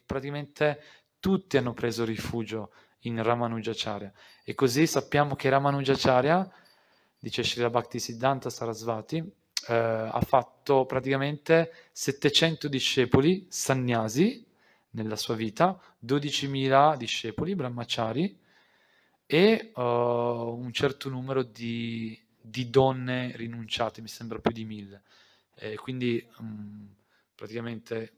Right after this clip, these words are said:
come se un, un solo maestro potesse fare oggi, eh, concedere il sannyas a settecento, eh, devoti, che è una cosa incredibile.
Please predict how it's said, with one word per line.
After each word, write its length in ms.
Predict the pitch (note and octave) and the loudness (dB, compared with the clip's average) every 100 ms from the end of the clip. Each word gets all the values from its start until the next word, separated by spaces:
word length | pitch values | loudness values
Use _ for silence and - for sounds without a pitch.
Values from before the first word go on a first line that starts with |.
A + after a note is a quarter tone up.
| _ | _
come 240 | A#2+ A2+ | -12 -10
se 380 | - A2+ A2 - _ _ _ _ _ _ | -8 -6 -6 -8 _ _ _ _ _ _
un, 200 | A#2 B2+ | -8 -6
un 220 | C3 B2+ | -6 -6
solo 240 | A#2+ C#3+ C3+ | 2 4 4
maestro 360 | C3 B2+ C3+ | 2 -2 -6
potesse 800 | A#2+ B2 A#2+ A#2 - A#2 A2+ A2+ _ _ | -4 -4 -4 -6 -4 -2 -2 -6 _ _
fare 320 | - A#2 A2+ | -2 4 6
oggi, 540 | A#2 A#2 A2 A2+ A2 - _ _ _ - | 6 4 2 0 0 -4 _ _ _ -4
eh, 580 | A2+ A2 A2 G#2+ G#2 - | 0 2 0 -2 -6 -6
concedere 520 | - B2 - A#2+ A#2+ | -4 2 4 4 0
il 60 | A#2+ | -2
sannyas 800 | - B2 A#2+ A#2+ A#2 A#2 A2+ A#2 | -2 -2 -2 -2 -2 -2 -6 -6
a 60 | A#2 | -6
settecento, 1080 | - A2 A#2 - A2+ G#2+ - A#2 A2 G2+ - - _ _ _ _ | -8 -6 -6 -4 -6 -8 -6 -2 -2 -4 -16 -20 _ _ _ _
eh, 240 | A2 G#2+ G#2+ | -8 -8 2
devoti, 680 | A#2+ A2+ B2 A2+ A2+ G2+ _ _ _ _ | 4 6 6 4 -6 -14 _ _ _ _
che 280 | - A2+ G#2+ - | -12 -10 -8 -10
è 100 | A#2 | -10
una 160 | A2 | -8
cosa 400 | - A#2+ A#2 G#2+ - - _ | 0 2 2 0 -10 -20 _
incredibile. 800 | A#2+ A2 A#2+ B2+ D#3+ A2 G#2+ | -10 0 2 4 4 4 0